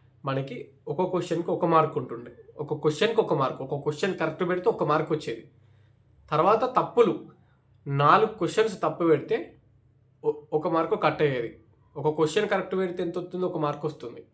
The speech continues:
ఆ ఒక్క మార్క్ ఒక క్వశ్చన్ కరెక్ట్ పెడితే వస్తుంది. ఆ ఒక్క క్వశ్చన్ ఒక మార్క్ వచ్చేది. నాలుగు క్వశ్చన్లు తప్పు పెడితే ఆ ఒక్క మార్క్ క్యాన్సిల్ అయ్యేది.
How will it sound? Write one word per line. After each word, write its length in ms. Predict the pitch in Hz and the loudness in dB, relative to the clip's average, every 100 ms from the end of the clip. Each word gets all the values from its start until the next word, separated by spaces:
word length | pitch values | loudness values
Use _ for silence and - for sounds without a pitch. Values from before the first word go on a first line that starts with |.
| _ _ _ _ _ _ _ _ - | _ _ _ _ _ _ _ _ 0
ఆ 100 | 147 | 2
ఒక్క 220 | 147 175 | 2 2
మార్క్ 340 | 214 226 220 | 6 6 4
ఒక 140 | 190 185 | -2 -6
క్వశ్చన్ 340 | 180 185 202 | -4 -2 -2
కరెక్ట్ 240 | 185 165 165 | -2 -2 0
పెడితే 200 | 156 143 | 0 -2
వస్తుంది. 400 | - 131 131 214 - - _ _ | -10 -10 -4 -6 -6 -20 _ _
ఆ 120 | 147 | 6
ఒక్క 220 | 156 151 214 | 6 6 2
క్వశ్చన్ 480 | 220 202 220 233 285 - - _ _ _ _ - | 0 2 2 0 -2 -8 -16 _ _ _ _ -6
ఒక 140 | 156 | -2
మార్క్ 320 | 190 196 190 | 2 4 2
వచ్చేది. 380 | 170 - 139 190 | -2 -2 -2 0
నాలుగు 360 | 196 165 185 196 | 4 4 4 2
క్వశ్చన్లు 440 | 196 156 226 240 | -2 -2 4 4
తప్పు 300 | - 147 156 | 2 -2 -2
పెడితే 300 | 139 113 196 294 - _ 120 | -4 -4 -6 -10 -10 _ -4
ఆ 80 | 139 | -2
ఒక్క 180 | 139 | -2
మార్క్ 280 | 185 180 185 | 0 0 0
క్యాన్సిల్ 440 | 233 196 196 196 160 | -2 0 0 0 -2
అయ్యేది. 260 | 123 113 | -2 -6